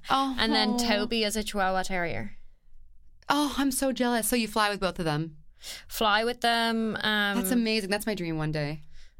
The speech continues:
Speaker 1: How old are they?
Speaker 2: There's the two of them with me in the park.
Speaker 1: Stop it.
Speaker 2: Pip is six and Toby is
Speaker 1: Oh my
Speaker 2: four.
Speaker 1: God.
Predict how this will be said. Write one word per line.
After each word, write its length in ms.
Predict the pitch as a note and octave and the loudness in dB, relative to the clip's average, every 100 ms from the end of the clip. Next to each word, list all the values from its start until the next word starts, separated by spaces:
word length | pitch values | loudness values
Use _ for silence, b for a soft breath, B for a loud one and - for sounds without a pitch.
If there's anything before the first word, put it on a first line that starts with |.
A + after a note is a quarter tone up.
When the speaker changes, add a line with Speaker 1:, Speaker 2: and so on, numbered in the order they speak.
| - | 0
Speaker 1:
How 120 | A3+ | 2
old 120 | G#3+ | 0
are 60 | G#3 | 0
they? 240 | D#3+ D#3 | -2 -2
Speaker 2:
There's 300 | G#3+ G#3+ G#3 | -4 -4 -4
the 60 | A3 | 0
two 160 | G3+ F#3+ | 4 4
of 80 | |
them 260 | - G#3+ A3+ G#3+ | 2 -2 -2 -2
with 180 | - | -2
me 100 | G3 | -4
in 120 | G3 G3+ | -4 -6
the 40 | |
park. 260 | G#3 - - | 0 4 4
Speaker 1:
Stop 720 | - - - G3+ F#3 F#3 - | 4 0 2 4 6 4 2
it. 720 | G#3+ F#3+ E3+ - - - - - - | 4 4 2 2 0 0 0 -4 -2
Speaker 2:
Pip 260 | - A3+ C#4 | -2 -2 0
is 120 | C#4 | 0
six 380 | - G#3+ G#3+ - | 2 0 -2 -2
and 160 | G#3+ | -2
Toby 420 | G#3+ G#3 G3+ G#3 G3 | 0 -2 0 0 2
is 160 | F#3 | 2
Speaker 1:
Oh 240 | A#3 C#4+ D4 D4+ | 2 2 2 2
my 220 | D4+ D4 | 2 2
Speaker 2:
four. 120 | C#4+ | 2
Speaker 1:
God. 340 | C#4+ C4+ C4 | 2 2 0